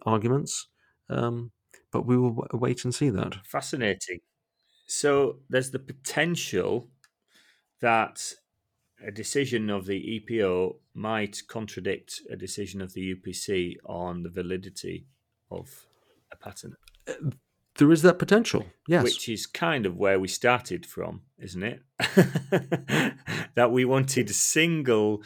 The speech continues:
Speaker 2: system, so there was the, uh, guarantee, almost,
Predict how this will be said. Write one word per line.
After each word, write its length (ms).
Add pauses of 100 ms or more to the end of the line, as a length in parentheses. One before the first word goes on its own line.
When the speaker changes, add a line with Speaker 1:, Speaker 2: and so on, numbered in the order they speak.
Speaker 2:
system, 800 (320)
so 380
there 240
was 440
the, 680
uh, 360
guarantee, 920
almost, 640